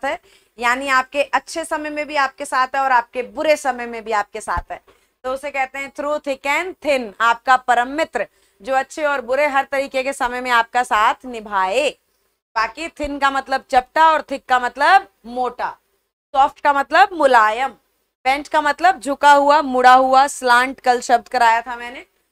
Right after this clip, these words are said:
और brittle जो आसानी से टूट जाए, जल्दी से टूट जाए, फटाफट टूट जाए, ब्रिटल या फ्रेजाइल।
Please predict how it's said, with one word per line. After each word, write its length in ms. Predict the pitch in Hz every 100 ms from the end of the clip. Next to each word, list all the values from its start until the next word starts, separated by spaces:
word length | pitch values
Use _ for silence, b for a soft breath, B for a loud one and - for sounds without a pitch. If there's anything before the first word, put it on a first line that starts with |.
| _ 240
और 120 | 247
brittle 500 | 247 254 294 403 440 - _ _ _ _ _ 202
जो 160 | 247
आसानी 460 | 277 277 247 254 277
से 140 | 302
टूट 240 | 285 240 233
जाए, 340 | 240 262 359
जल्दी 360 | 233 233 220 247
से 140 | 294
टूट 240 | 277 254 226
जाए, 280 | 247 269
फटाफट 520 | 330 233 220 214 269 285
टूट 200 | 262 254
जाए, 260 | 233 254 302
ब्रिटल 400 | 214 214 226 226
या 220 | 240 320
फ्रेजाइल। 600 | - 220 190 202 285 233